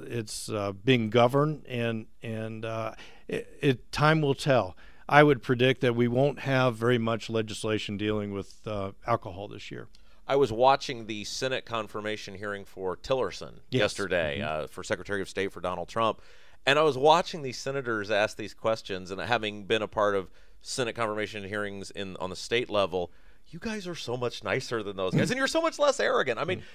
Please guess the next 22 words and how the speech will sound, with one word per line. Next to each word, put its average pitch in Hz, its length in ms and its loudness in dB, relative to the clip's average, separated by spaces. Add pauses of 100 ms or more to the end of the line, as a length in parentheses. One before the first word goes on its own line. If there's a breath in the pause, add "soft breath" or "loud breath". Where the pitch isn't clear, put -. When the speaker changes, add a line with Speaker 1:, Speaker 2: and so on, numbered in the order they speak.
Speaker 2:
you, - 160 -8
uh, - 240 -8
so 202 160 6
I, 160 440 2
I 160 120 -4
say 180 140 -4
that 147 100 2
jokingly, 143 320 4
but 120 180 2
when 131 120 -4
you 123 80 -12
come 165 160 0
into 135 260 0
a, 107 100 0
let's 131 140 -4
talk 165 160 0
about 131 120 -2
a 101 40 -6
Senate - 300 -4
hearing 104 280 -6
real 101 200 2
quick. - 300 0